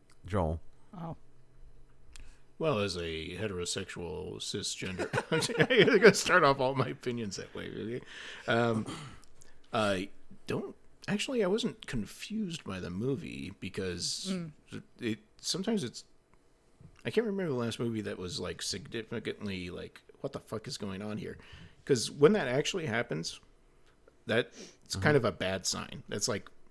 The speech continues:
Speaker 3: not a good way for the movie to be going. I, if I can just watch something like this and, and get into the flow of things, which is what this movie does, it grabs you and you're just like, "Okay, I'm along for this ride," then, uh,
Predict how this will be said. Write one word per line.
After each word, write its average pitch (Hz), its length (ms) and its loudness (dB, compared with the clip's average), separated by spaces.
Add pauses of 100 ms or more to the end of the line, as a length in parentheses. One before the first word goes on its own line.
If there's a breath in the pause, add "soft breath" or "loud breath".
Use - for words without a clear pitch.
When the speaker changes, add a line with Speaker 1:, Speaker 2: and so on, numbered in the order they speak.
(200)
Speaker 3:
not 104 320 -2 (200)
a - 40 -2
good 104 240 -2
way 92 360 -4 (340)
for 107 140 -6
the 90 60 -6
movie 92 180 -2
to 90 80 -6
be 90 100 -8
going. 92 480 -8
I, 107 160 -6 (180)
if 113 220 -4
I 143 140 4
can 139 380 -2
just - 200 -2
watch 117 200 0
something 113 280 -2
like 101 200 -4
this 107 220 -4
and, - 120 -10 (460 loud breath)
and 190 100 -2
get 110 160 -2
into 101 180 -4
the - 120 -8
flow 127 320 -4
of - 100 -6
things, 80 500 -6
which - 200 -6
is 156 260 -8
what - 160 -4
this 98 160 -6
movie 85 200 -6
does, 104 320 -6
it - 60 -14 (300)
grabs 92 320 -4
you 87 160 -6
and 98 180 -4 (240 loud breath)
you're - 120 -10
just 95 160 -6
like, - 200 -8
"Okay, 160 360 -4 (120)
I'm 104 180 -4
along 123 260 -2
for - 120 -8
this 135 200 -4
ride," 165 300 0 (1000 loud breath)
then, 104 560 2
uh, 90 240 -2